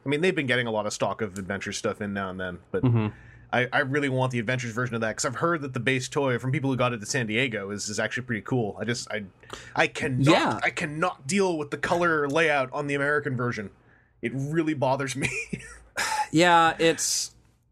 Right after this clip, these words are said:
Speaker 2: it has a bit to be improved upon, I think. Um, the only thing that I really have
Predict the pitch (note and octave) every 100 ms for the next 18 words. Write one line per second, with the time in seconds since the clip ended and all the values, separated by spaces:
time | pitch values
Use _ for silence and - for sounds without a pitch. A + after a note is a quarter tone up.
0 | _ _ - D3+ - - F3 F3+ E3 D3
1 | D3 D3+ - C3+ B2+ A#2 C#3+ C3 A#2+ A#2+
2 | C3 A2 G#2+ - A#2 G#2 - - - -
3 | _ _ _ _ _ _ A2+ A2+ A2 G2+
4 | B2+ D#3 B3 D4 B3 A3 E3 E3 F3+ F#3
5 | C#3+ D3 B2+ G#2+ G2+